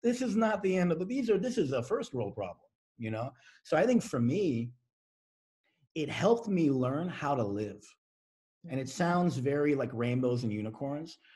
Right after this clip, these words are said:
but it really helped to recalibrate for myself to not take this world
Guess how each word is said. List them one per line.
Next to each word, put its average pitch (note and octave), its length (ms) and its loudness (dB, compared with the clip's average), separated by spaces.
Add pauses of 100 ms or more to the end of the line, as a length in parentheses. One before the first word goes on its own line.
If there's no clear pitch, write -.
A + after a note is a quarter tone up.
(220)
but C#3 100 0
it C#3+ 100 -8
really D#3 480 2
helped D3+ 300 0
to A#2+ 60 -2
recalibrate B2 840 -2
for A#2+ 100 -6
myself A2 800 -8 (360)
to C3+ 120 -2
not A#2+ 460 2
take B2 360 -6
this B2 300 -4
world A2 480 -8